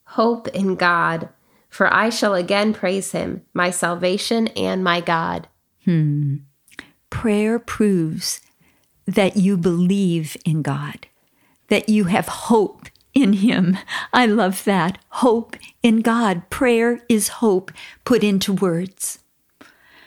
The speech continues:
Speaker 2: I also want to encourage us to pray big prayers, expansive prayers.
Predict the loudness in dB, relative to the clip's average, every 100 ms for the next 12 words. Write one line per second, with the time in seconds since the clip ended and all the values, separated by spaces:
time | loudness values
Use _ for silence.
0 | -20 -20 _ _ _ _ _ 0 2 2
1 | 2 0 2 2 4 2 0 0 0 0
2 | 0 -2 -4 -10 -6 -2 -2 0 0 -2
3 | -8 _ 2 2 2 -2 -8 -4 0 0
4 | 0 -4 -2 -2 -2 -8 -2 2 2 2
5 | 0 -2 -4 -10 -2 0 2 0 -2 -4
6 | -8